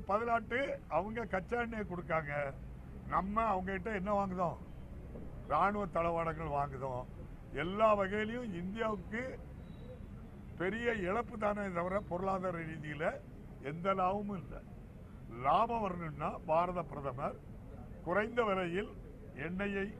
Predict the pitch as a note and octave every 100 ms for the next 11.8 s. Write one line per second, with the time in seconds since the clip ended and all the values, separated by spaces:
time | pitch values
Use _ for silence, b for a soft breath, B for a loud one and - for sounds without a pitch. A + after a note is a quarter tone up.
0 | - - D#3+ F#3+ F#3+ F3+ E3 E3 E3 D#3+
1 | E3 D#3+ G#3 G3 F3 E3+ C#3 C#3+ C3+ E3+
2 | - - - - - - - - F3+ G#3
3 | A#3+ A#3 G#3 F#3 F#3 A#3+ F3+ F#3 - E3+
4 | E3 A#2+ - - - - - - - -
5 | - - - - - - D3 E3 - A#3+
6 | A3 F#3+ D3 E3 C#3+ C3+ C#3 - - -
7 | - - - - - - F3 A3 G3+ A3
8 | G#3+ F#3+ F#3 G#3+ A3+ G#3 F3 F#3 E3 F3+
9 | - - - - - - - - - -
10 | - F#3 A#3 A#3 F3 D#3+ D#3 G#3+ G#3+ G#3
11 | G3 A#3+ G#3+ G3 D#3+ G3+ G3 G3